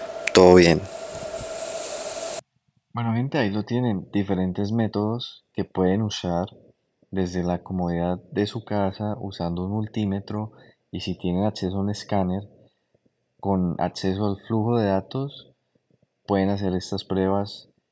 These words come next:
y utilizar estos métodos para cerciorarse de su problema.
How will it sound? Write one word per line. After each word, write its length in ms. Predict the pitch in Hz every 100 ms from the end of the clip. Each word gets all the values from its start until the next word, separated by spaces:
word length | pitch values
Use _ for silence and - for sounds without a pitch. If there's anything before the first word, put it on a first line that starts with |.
| _ -
y 80 | 95
utilizar 440 | 90 90 92 85
estos 280 | 87 - 92
métodos 680 | 90 85 92 92 - - _ _ _ _
para 320 | - 95 90 87
cerciorarse 920 | 95 87 - 87 87 87 - 95 98 _ _ _ _
de 120 | 92
su 160 | 87 90
problema. 460 | 90 90 82 82